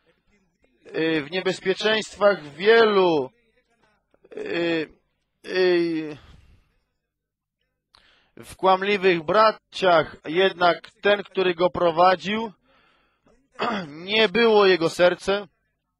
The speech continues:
ale było to, ten, który był w jego sercu i ten, który prowadzi tego wieczoru nas, n-, nie jest nasze serce,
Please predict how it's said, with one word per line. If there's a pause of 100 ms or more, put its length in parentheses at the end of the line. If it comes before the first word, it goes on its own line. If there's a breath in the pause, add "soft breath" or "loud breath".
(440)
ale
było (480 soft breath)
to, (380)
ten,
który
był
w
jego
sercu
i
ten,
który
prowadzi (600 soft breath)
tego
wieczoru (540)
nas, (920)
n-,
nie
jest
nasze
serce,